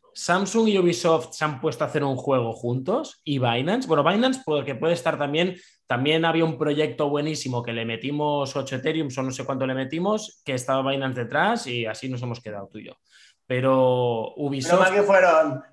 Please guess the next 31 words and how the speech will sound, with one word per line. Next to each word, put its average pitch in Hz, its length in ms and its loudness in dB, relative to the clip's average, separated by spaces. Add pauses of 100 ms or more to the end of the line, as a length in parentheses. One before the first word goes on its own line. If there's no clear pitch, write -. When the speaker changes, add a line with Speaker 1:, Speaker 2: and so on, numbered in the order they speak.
(340)
Speaker 2:
B 151 140 0
N 139 160 0
Bs. - 440 -6 (800)
Speaker 1:
Sí, 107 540 -8
sí, - 180 -14
sí. 110 420 -10
Speaker 2:
<laughs> - 460 0
Si 180 120 -4
ganas 208 300 6
en 214 100 6
Ethereum, 214 720 6 (140)
Speaker 1:
No, - 100 0
Speaker 2:
ya, 175 280 6
Speaker 1:
eh, 123 40 2
Speaker 2:
ya 117 60 0
se 120 60 0
ha 131 100 2
Speaker 1:
exacto, 123 180 2
Speaker 2:
cambiado. 139 200 4
Speaker 1:
sí, 139 120 0
eran 127 180 2
B 127 60 0
N 123 140 0
Bs, 107 160 -4
sí, 104 160 -12
sí, 113 240 -6
me 113 120 -4
he 113 40 -6
olvidado 117 240 0
de 113 60 -2
ese 107 320 -8